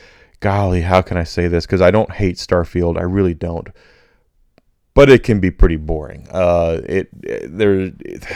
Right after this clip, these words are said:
what did I read? That there are mods who have decided to stop modding for the game because it's, it's just boring. Uh, Starfield needs some help.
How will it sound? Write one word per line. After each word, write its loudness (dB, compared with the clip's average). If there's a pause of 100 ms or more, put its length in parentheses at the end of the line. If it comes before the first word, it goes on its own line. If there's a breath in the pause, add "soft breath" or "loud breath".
(560 loud breath)
what 2
did 6
I 6
read? 2
That -4
there 2
are 2
mods 4
who 2
have 2
decided 0
to -8
stop 0
modding 0
for -4
the -4
game -2
because -6
it's, -10
it's -12
just -10
boring. -6 (600 soft breath)
Uh, 0 (840)
Starfield 4
needs -2
some -8
help. -4